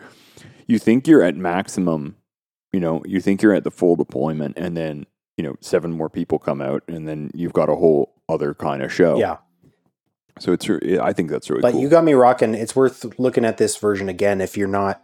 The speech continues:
Speaker 2: eh, look up the one that's on YouTube, 'cause Keith's guitar is so loud, and he's doing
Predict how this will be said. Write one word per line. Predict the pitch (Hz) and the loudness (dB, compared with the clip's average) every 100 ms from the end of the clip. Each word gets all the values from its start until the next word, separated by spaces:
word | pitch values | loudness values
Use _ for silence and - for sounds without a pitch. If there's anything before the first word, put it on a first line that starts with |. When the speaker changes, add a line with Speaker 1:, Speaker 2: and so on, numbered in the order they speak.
| - | -4
Speaker 2:
eh, | 107 - - 117 | -4 -4 -10 -2
look | 120 127 | 0 2
up | - | 0
the | 113 | 0
one | 104 104 | 0 0
that's | 101 104 | -2 -2
on | 98 | -2
YouTube, | 95 95 - 92 | -2 -4 -2 -4
'cause | - 98 | -4 -10
Keith's | - 143 135 - - | -2 0 0 -2 -4
guitar | 113 107 107 | 0 2 2
is | 95 | 0
so | - 117 117 | 0 4 4
loud, | 107 92 90 90 | 4 2 0 -2
and | 87 87 | -4 -8
he's | 98 92 | -8 -8
doing | 107 101 92 92 | -6 -6 -8 -12